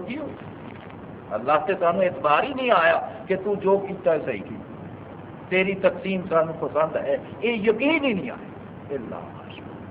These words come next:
فرمایا مرد کما کے لے آندا ہے، وہ دی ذمہ داری ہے، لیکن فرشتیاں نو حکم دیندا ہے اللہ کہ جو کچھ انہیں کما کے لے آندا ہے، اے اپنی بیوی نو کھلا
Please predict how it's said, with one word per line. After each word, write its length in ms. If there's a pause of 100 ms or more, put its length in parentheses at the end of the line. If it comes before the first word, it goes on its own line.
(2000)
فرمایا 440
مرد 280 (100)
کما 300 (100)
کے 100
لے 140
آندا 260
ہے، 100 (160)
وہ 80
دی 140
ذمہ 380
داری 320
ہے، 100 (1000)
لیکن 420
فرشتیاں 400
نو 100 (100)
حکم 260
دیندا 320
ہے 100
اللہ 340 (520)
کہ 100
جو 340
کچھ 220 (200)
انہیں 340
کما 300
کے 160
لے 140
آندا 320
ہے، 120 (760)
اے 280
اپنی 420
بیوی 420
نو 140
کھلا 360